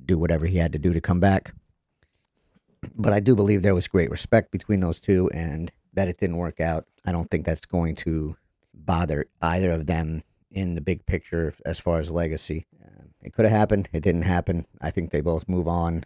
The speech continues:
knowing where they both stand in U F C history. So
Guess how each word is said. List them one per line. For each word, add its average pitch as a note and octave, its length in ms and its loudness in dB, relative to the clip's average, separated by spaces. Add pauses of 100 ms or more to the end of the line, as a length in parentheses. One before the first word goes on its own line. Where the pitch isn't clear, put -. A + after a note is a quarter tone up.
(140)
knowing D#2+ 500 -2
where E2 180 -2
they D#2+ 140 0
both D#2 260 -4
stand E2 540 -4 (160)
in E2+ 220 -4
U E2+ 120 -2
F D#2+ 100 -6
C E2 140 -4
history. D2 440 -4
So - 320 0